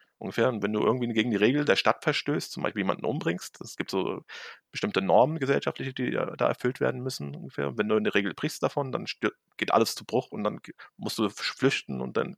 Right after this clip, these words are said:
geht der Loop von vorne los, ungefähr. Und du musst aber so ein paar Sachen kannst du mitnehmen, wie wenn du mal einen Bogen kriegst oder sowas, den behältst du dann zum Beispiel.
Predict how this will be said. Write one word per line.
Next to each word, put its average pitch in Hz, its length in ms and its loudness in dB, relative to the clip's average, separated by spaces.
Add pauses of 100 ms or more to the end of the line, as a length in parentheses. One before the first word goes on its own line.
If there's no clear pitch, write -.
(100)
geht 107 120 -4
der 104 80 4
Loop 101 160 -6
von 101 140 -6
vorne 98 200 0
los, 80 240 -4 (520)
ungefähr. - 240 0
Und 71 80 -2
du 87 80 -4
musst 101 180 -4
aber 104 140 4
so 101 80 2
ein 95 40 -2
paar 107 180 4
Sachen 107 220 2
kannst - 200 -6
du - 40 -12
mitnehmen, 110 360 -4
wie 98 100 0
wenn 101 160 -6
du 98 60 -6
mal 98 100 2
einen 90 100 -2
Bogen 104 300 -2
kriegst - 300 -6
oder 101 160 -4
sowas, 101 240 -6
den 95 160 -6
behältst 92 260 -2
du - 20 -10
dann 101 140 -2
zum - 160 -16
Beispiel. - 400 -6